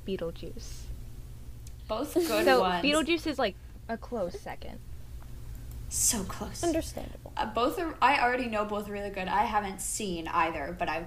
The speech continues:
Speaker 2: want to. I've heard
Speaker 1: Yeah.
Speaker 2: some music from both of them, and I've liked what I've heard. <laughs>
Speaker 3: So now it's on to our second segment, and this is our thing of the week. And Leah, isn't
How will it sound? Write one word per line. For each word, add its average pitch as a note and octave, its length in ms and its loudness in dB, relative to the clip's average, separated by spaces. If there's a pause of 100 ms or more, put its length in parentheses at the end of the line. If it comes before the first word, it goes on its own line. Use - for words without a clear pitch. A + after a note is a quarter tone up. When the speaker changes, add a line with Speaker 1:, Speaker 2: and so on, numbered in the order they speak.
Speaker 2:
want E3+ 340 0
to. - 360 -4 (340)
I've C4 140 2
heard E4 140 8
Speaker 1:
Yeah. - 60 -2
Speaker 2:
some A3+ 160 2
music F#3+ 360 0
from F3+ 180 -4
both F3+ 220 -6
of F3+ 100 -2
them, E3+ 160 0
and F3 80 -2
I've E3+ 180 0
liked E3+ 360 -2
what G#3 120 -2
I've G#3 140 -6
heard. - 380 -8 (240)
<laughs> D#4+ 160 4 (880)
Speaker 3:
So A#4 80 0
now A4+ 100 6 (140)
it's B4 120 4
on G4+ 200 6
to F#4+ 80 2
our F4 140 2
second B3 400 -2
segment, F#3+ 420 -4 (260)
and G#3 460 2
this A3+ 300 -4
is B3+ 100 -4
our A3 300 2
thing G4+ 320 0
of D#4+ 80 0
the D4 100 4
week. C#4 300 -4
And A#3+ 180 2
Leah, F4+ 380 8
isn't C#5+ 180 -2